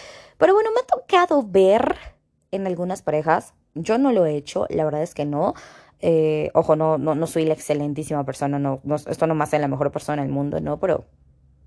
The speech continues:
creo que sumo puntos, sí, cómo no. Me ha tocado ver parejas, tanto hombres como mujeres, ojo, no es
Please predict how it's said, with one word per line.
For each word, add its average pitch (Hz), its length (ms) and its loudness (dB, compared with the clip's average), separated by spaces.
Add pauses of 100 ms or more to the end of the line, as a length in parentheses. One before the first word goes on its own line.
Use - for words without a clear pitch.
(160)
creo 151 160 2
que 160 80 0
sumo 147 240 -2
puntos, - 420 -8 (140)
sí, - 180 -2
cómo 139 140 0
no. - 160 -8 (1600)
Me 277 200 4
ha 370 100 2
tocado 359 340 4
ver 254 160 4
parejas, 190 360 4
tanto 180 240 0
hombres 202 180 -4
como 170 140 0
mujeres, 139 360 -4
ojo, 143 220 0
no 151 140 2
es 156 160 -2